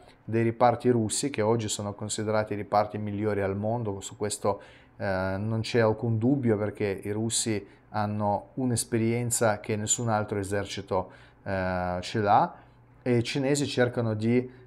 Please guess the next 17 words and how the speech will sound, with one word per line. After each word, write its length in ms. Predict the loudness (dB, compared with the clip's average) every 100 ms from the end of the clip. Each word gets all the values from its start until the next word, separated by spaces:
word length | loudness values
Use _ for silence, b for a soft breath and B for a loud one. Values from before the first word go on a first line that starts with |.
| -4
eh, 200 | -2 -2
imparare 560 | -2 4 8 8 8 6
più 100 | 0
in 80 | -2
fretta 320 | 2 2 2
possibile 580 | 0 -2 0 0 2 2
da 120 | 2
questa 260 | 0 -2
esperienza 640 | -4 -2 2 2 2 0 -2
per 180 | -4 -4
formare 520 | -2 2 4 6 4
le 100 | 2
proprie, 420 | 0 0 0 -4 B B B
i 80 | -2
propri 340 | 4 4 4
reparti 460 | -2 6 6 6 0
operativi, 840 | 2 4 6 4 0 2 2 -2